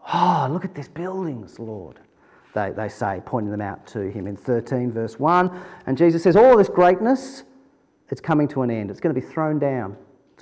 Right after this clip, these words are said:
There won't be anything left. This is over. The judgment is coming for Jerusalem." And so they say, "Well, when? What are the signs that we know that this will happen?" Jesus' answer, as was read for us in Mark thirteen, comes in three parts.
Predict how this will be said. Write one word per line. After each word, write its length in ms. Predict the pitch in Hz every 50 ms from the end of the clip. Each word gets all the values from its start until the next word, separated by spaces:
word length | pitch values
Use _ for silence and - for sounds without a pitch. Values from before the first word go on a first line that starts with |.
| - _ _
There 140 | 143 147 165
won't 100 | 190 196
be 160 | 180 151 160
anything 320 | 165 180 180 190 180 - 202
left. 400 | 226 262 254 - - - - - - _ _ _ _ _ _ _ _ _ _ _ _ _ _ _ _ _ _
This 180 | - 165 165 -
is 80 | 151 151
over. 420 | 143 151 160 139 117 90 - - - - - _ _ _ _ _ _ _ _ _
The 80 | - 104
judgment 400 | 101 - 135 127 123 - 117 104
is 100 | 101 -
coming 320 | - - 123 107 101 95
for 100 | 92 -
Jerusalem." 600 | - - 107 104 107 104 104 - - 95 92 - - - - - - - - -
And 80 | 139 139
so 100 | 180 156
they 80 | 156
say, 140 | 156 - 185
"Well, 140 | 180 180 185
when? 340 | 170 226 262 294 285 180 143
What 100 | 180 214
are 40 |
the 80 | 202 185
signs 600 | - - - - 202 247 285 302 294 262 196 135
that 80 | 165 156
we 100 | 160 156
know 180 | 180 220 247
that 80 | 220 -
this 140 | 170 160 -
will 80 | -
happen?" 440 | - - 294 311 311 - 269 160 - - - - - - - _ - - - - _ _ _ _ _ _ _ _ _ _ _ _ _ _ _ _ _ _ _ _ _ _ _ _ _ - - - - -
Jesus' 300 | - 202 240 254 254 220
answer, 300 | 196 185 190 175 - 156
as 280 | 131 160 175 180 147 135
was 140 | 143 139 120
read 180 | 156 160 156
for 140 | - - 120
us 100 | 127 123
in 80 | 135 131
Mark 220 | 131 131 131 -
thirteen, 420 | - 135 123 - - 135 107 110
comes 220 | 117 - 143 123 117
in 80 | 120
three 320 | - - - - 165 156 147
parts. 580 | - - 135 120 107 92 - - - - -